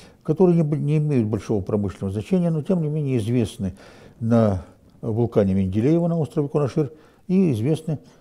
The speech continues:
на, в кальдере Узон на Камчатке. Вот такого типа вещи. Кроме этого, к гидротермально-вулканогенным образованиям относится большое количество кварцантимонитовых месторождений.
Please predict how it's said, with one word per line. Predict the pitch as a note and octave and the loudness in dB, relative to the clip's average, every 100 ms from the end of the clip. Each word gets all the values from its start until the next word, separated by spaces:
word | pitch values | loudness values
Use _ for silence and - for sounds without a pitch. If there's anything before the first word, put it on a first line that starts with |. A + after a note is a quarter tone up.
| _ - | _ -8
на, | A2+ A2+ | -4 -4
в | - | -2
кальдере | A2 G2+ C#3 C#3+ B2+ | -2 2 2 2 0
Узон | B2 G#2 A2 F#2+ F#2 | -2 0 2 2 0
на | |
Камчатке. | F2+ G2+ - - D2 - - - _ - | -2 -4 -2 -6 -8 -10 -20 -20 _ -8
Вот | E3+ - | -6 -4
такого | - D3 D3 - - - _ - | -2 0 0 -2 -14 -20 _ -8
типа | B2 A#2 A#2 - - - | -6 -2 -4 -6 -18 -14
вещи. | G2 F2+ D#2 - - - - - - - - - - G#2+ | -8 -8 -8 -14 -18 -18 -20 -20 -20 -20 -20 -14 -8 -4
Кроме | - G3 F#3+ | 4 4 6
этого, | F#3+ F3+ E3 B2+ | 4 2 2 0
к | |
гидротермально-вулканогенным | B2+ C3 C3+ C3+ - C#3 D3 B2 B2 A#2+ B2+ B2 A2+ G#2 G2+ F2+ - - | -2 -2 -2 -4 -2 2 2 2 0 -2 -4 -2 -2 -2 -4 -6 -14 -10
образованиям | G2+ G2+ G#2 C#3+ F3 F3 C3 - | -6 -4 -2 0 0 -2 -4 -8
относится | C3 B2 F#3+ D#3+ - E3 | -10 -4 -4 -4 -4 -4
большое | A#2+ D3 - F3 F3 | 2 2 4 2 2
количество | F3 D#3+ D#3+ - - D3 - - _ - _ | 2 0 -2 -6 -6 -6 -8 -20 _ -20 _
кварцантимонитовых | C3 - D3 D#3 D#3 C3 - C3+ C3 C3 - A2 - | -14 0 2 2 -2 -4 -4 -2 0 -2 -4 -6 -6
месторождений. | A2 - - G2+ G2+ F#2+ F#2+ F2 E2 | -8 -8 -6 -4 -4 -4 -4 -4 -6